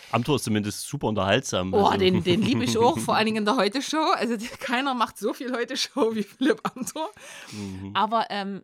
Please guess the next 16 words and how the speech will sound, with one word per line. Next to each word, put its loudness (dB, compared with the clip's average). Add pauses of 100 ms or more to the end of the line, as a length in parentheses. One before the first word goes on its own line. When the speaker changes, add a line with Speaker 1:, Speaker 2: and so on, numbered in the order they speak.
(120)
Speaker 2:
aber -8
wir -10
haben -6
tolle -6
Leute, -4
wie -8
zum -12
Beispiel -8
Carsten -10
Linnemann, -6
die -10
also -8
auch -6
Verständnis -10
für, -8
für, -12